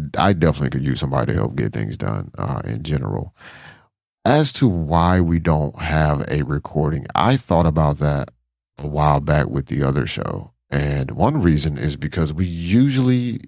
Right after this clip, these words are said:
flow into that. It, it, it will kind of force us to have to be a little bit more structured than we currently are, which is oftentimes the way that I flow into the contact details at the end is gonna differ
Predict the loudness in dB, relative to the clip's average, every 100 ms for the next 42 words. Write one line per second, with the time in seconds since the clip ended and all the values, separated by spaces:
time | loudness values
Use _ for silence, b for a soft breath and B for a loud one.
0 | _ _ -20 -18 -12 0 4 6 6 4
1 | 2 -2 -4 -4 0 0 2 2 2 0
2 | _ -6 0 0 2 2 4 2 2 2
3 | 0 -2 2 2 4 0 2 2 2 0
4 | 0 2 2 0 0 -2 -2 -4 -2 -2
5 | -2 -6 -6 -6 -8 -6 -6 -4 -6 -4
6 | -4 -4 -6 -4 -4 -6 -10 b b b
7 | 2 2 2 0 4 2 0 -2 0 2
8 | 2 2 2 0 -4 -4 0 2 4 2
9 | 0 -6 _ _ _ _ _ _ _ 0
10 | 0 0 0 2 2 0 0 0 -2 -4
11 | -6 -10 _ _ _ _ _ _ _ _
12 | _ _ _ _ _ 0 2 4 2 2
13 | 0 0 2 2 2 0 0 0 0 0
14 | 2 2 2 0 -2 -2 -2 -10